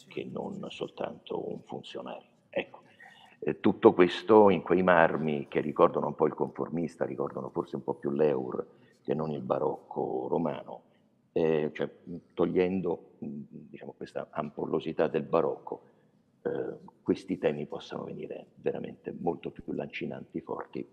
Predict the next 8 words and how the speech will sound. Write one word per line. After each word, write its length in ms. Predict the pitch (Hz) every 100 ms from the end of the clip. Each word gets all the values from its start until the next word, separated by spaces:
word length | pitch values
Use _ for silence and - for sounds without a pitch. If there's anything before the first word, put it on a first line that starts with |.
| -
ma 120 | 85
nello 220 | - 76
stesso, 420 | - 80 - 80 -
nello 220 | 85 76
stesso 320 | - - 85
tempo 340 | - - -
popolari. 460 | 64 - 50 50 50 _ _ _ _ _ _ _ _ _ _ _ _ _
Grazie. 460 | - - - -